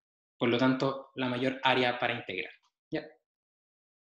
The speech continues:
Entonces tenemos finalmente esto gráfico que me sirve para hacer el final. Entonces, C D F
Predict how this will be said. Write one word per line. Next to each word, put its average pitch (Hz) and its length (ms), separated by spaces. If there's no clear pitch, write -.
Entonces 165 220
tenemos 175 640
finalmente 165 720
esto 156 200
gráfico 196 420
que 175 140
me 165 100
sirve 156 300
para 147 160
hacer 151 360
el 143 100
final. 110 440
Entonces, - 520
C 175 200
D 196 180
F 262 460